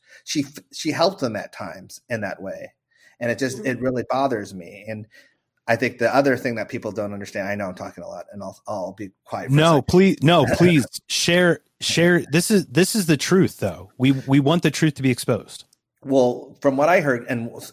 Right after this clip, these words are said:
Speaker 1: a, a magazine or an, um, a newspaper printed that Wade and Ja-, uh, Wade had accused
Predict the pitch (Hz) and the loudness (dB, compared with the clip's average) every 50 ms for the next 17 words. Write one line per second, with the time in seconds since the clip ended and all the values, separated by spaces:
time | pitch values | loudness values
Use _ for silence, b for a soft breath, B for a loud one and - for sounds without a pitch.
0 | _ 135 127 120 - - 120 120 113 123 131 143 147 147 143 123 - 127 131 123 | _ -6 -6 -4 -4 -4 -4 -4 -2 -2 -2 -2 0 -2 -4 -6 -6 -8 -6 -4
1 | 120 110 110 110 107 107 - _ _ - 113 107 104 104 101 95 - _ _ 107 | -2 -2 -2 -4 -4 -8 -18 _ _ -8 -8 -8 -8 -8 -12 -14 -16 _ _ -12
2 | 107 104 101 98 98 95 - 117 127 135 131 - 139 123 120 - 117 104 101 90 | -10 -10 -10 -10 -12 -12 -8 -6 -6 -6 -6 -6 -8 -8 -6 -6 -6 -6 -6 -8
3 | - - _ _ _ _ - 170 175 185 180 - 127 107 98 92 107 b b b | -12 -14 _ _ _ _ -6 -6 -6 -6 -6 -6 -6 -6 -6 -8 -16 b b b
4 | b b b b - 110 - 107 107 117 120 127 131 127 113 110 98 107 113 98 | b b b b -10 -10 -10 -8 -8 -6 -6 -6 -6 -6 -8 -10 -10 -10 -12 -12
5 | - _ 120 123 120 107 117 117 131 139 139 135 123 110 104 101 - - - - | -14 _ -10 -8 -8 -8 -6 -4 -2 0 0 0 -2 -6 -10 -14 -16 -18 -18 -8
6 | - 123 110 104 98 95 - _ _ _ _ - - - - - - 143 139 131 | -6 -4 -4 -4 -4 -8 -10 _ _ _ _ -12 -12 -10 -10 -4 0 2 2 2
7 | 123 117 110 113 - - | 2 -2 -6 -10 -16 -20